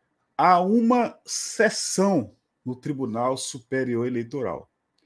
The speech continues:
E nós vamos explicar pra você aqui agora, a partir de uma matéria lá no site Diário do Centro do Mundo. Uma denúncia muito séria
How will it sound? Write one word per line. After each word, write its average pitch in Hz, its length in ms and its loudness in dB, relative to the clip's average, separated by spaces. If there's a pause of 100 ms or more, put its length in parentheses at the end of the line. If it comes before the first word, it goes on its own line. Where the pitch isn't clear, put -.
(340)
E 107 80 -8
nós 127 240 -2
vamos 123 680 -6 (320)
explicar 113 720 -2
pra 127 140 0
você 120 720 -2
aqui 120 520 -10
agora, 139 380 2
a 160 60 -2
partir 185 320 -4
de 208 80 -4
uma 208 100 -2
matéria 143 560 -2 (720)
lá 151 160 0
no 190 140 0
site 123 580 0
Diário 135 760 0
do 143 280 -10
Centro 135 640 -4
do 127 160 -6
Mundo. 92 300 -6
Uma 131 160 0
denúncia 107 640 -4
muito 113 400 -2
séria 120 520 0